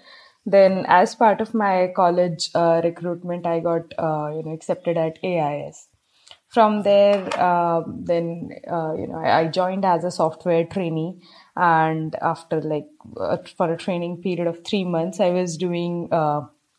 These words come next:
uh, testing, application testing using the manual, uh, method. But, uh, then, uh, an opportunity came up for, uh, you know, the business application side.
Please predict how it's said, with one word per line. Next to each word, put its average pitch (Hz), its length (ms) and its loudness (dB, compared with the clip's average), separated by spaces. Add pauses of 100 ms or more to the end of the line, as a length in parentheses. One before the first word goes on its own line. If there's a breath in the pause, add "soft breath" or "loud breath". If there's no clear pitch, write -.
uh, 156 240 0
testing, 175 560 -2
application 165 560 -6
testing 160 640 -8
using 160 380 -6
the 160 80 -8
manual, 151 680 -4
uh, 156 380 -6 (340 loud breath)
method. 160 460 -2 (340 soft breath)
But, 165 540 2
uh, 170 380 2
then, 175 600 -2 (100)
uh, 170 260 0 (140)
an 175 180 0
opportunity 180 800 -2
came 170 360 0
up 165 260 -4
for, 160 560 2
uh, 151 380 0
you 160 160 -6
know, 156 180 -6
the 156 120 -6
business 170 400 -4
application 160 680 -4
side. 156 520 -2